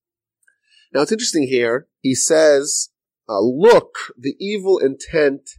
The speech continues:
is opposite your faces. Re'u ki ra'a neged penechem."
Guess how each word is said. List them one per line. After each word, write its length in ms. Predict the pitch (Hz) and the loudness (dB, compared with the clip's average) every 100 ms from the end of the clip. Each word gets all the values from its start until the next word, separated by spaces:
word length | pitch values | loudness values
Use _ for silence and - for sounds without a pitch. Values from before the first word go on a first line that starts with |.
| _ _ _ 127 | _ _ _ -2
is 220 | 131 - | -2 -6
opposite 600 | - 147 - 151 - 139 - | -6 -6 -4 -8 -4 -6 -6
your 240 | 113 110 | -8 -8
faces. 500 | - - 110 101 87 | -8 -8 -8 -8 -8
Re'u 460 | 107 120 180 220 214 | -6 -2 -2 -2 -4
ki 140 | - 143 | -4 -4
ra'a 680 | 107 131 185 - 123 90 _ | 0 0 0 0 -2 -2 _
neged 400 | 120 143 139 135 117 | -6 -4 -2 -4 -4
penechem." 440 | 98 104 101 78 | -6 -6 -8 -16